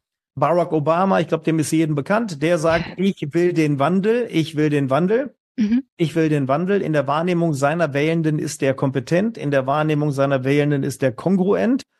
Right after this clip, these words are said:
Speaker 1: und ist auch sehr konsistent. Der wollte den Wandel als Sozialarbeiter auf den Straßen Chicagos, später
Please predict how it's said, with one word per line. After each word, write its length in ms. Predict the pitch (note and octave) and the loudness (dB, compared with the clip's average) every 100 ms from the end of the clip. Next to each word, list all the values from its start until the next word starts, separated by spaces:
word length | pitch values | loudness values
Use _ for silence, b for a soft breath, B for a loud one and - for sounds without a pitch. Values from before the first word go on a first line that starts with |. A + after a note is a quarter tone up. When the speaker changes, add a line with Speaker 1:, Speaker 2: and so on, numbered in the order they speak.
| _ _ | _ _
Speaker 1:
und 120 | D#3 | 0
ist 140 | E3 D#3+ | 0 2
auch 120 | D3 | 0
sehr 240 | C3 D3+ | 2 0
konsistent. 640 | D3+ F#3+ G3 F#3+ - G3+ E3+ | 0 -2 0 -2 -2 -2 0
Der 120 | C#3 | 2
wollte 260 | D#3 D#3 | 2 0
den 220 | D3 C#3 C3 | 0 0 0
Wandel 320 | E3 E3+ D3+ | 2 2 2
als 140 | C3+ | 0
Sozialarbeiter 800 | C#3+ C3 D#3 D3+ F#3 D#3 E3 G3 | -2 -2 0 0 2 0 0 0
auf 80 | D3+ | -2
den 120 | D3+ | -4
Straßen 460 | C#3 C#3+ C3+ C#3+ C#3 | -8 0 0 0 -6
Chicagos, 680 | - C3+ E3+ G3 G#3 G#3+ G3+ _ _ _ - | -6 -2 0 0 2 0 -2 _ _ _ -14
später 560 | - E3 F3 F3 F3 | -4 2 2 4 2